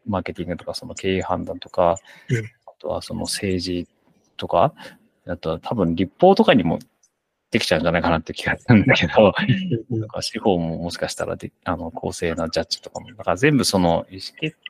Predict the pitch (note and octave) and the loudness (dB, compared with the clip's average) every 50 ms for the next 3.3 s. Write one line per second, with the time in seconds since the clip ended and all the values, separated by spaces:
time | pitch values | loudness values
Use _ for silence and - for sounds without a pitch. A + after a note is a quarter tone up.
0 | - _ F#2 E2+ - - - - - F2 E2 E2 E2+ - - - G2 G2 G#2 A2 | -10 _ -6 -4 -4 -6 -10 -12 -10 -8 -6 -6 -8 -8 -12 -10 -6 -2 0 0
1 | G#2+ G#2+ G#2+ G#2+ G#2 G#2+ G#2 G2 - - - - F2+ E2+ E2+ F2 E2+ E2+ - - | 2 2 0 0 2 2 2 2 0 -2 -6 -6 -4 -2 -2 -2 -2 -4 -4 -6
2 | F#2+ F#2+ F#2 E2+ E2 E2 E2 E2 - - D#2 C#2+ - - - G2+ F#2 - G2 F#2+ | -8 -6 -6 -6 -6 -8 -10 -10 -10 -10 -12 -12 -12 -16 -20 -18 -10 -6 -4 -2
3 | G2 F#2+ F#2 G2 F#2+ | -2 0 2 2 2